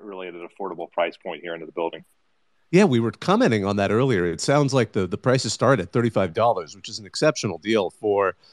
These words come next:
Speaker 2: what is one of the premier stadiums in America. You know, one of the things I wanted to ask about, though,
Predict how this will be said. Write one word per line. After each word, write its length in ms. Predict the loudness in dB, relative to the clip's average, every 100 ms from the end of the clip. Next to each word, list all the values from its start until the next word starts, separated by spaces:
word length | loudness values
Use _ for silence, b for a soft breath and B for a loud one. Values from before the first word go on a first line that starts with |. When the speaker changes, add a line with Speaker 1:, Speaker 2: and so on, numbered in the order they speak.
| b b
Speaker 2:
what 180 | 6
is 180 | 6 6
one 120 | 4
of 60 | 2
the 60 | 0
premier 280 | -2 0
stadiums 640 | -2 0 0 2 0 -2 -4
in 60 |
America. 720 | -2 2 4 2 0 -2 -4 _ _ _
You 120 | 4 6
know, 140 | 8
one 320 | 6 2 4
of 60 | 6
the 160 | 4
things 240 | 0 -2 2
I 80 | 2
wanted 300 | 4 2 2
to 80 |
ask 260 | 2 0 -2
about, 340 | -4 -2 -4
though, 400 | -4 -2 -2 -4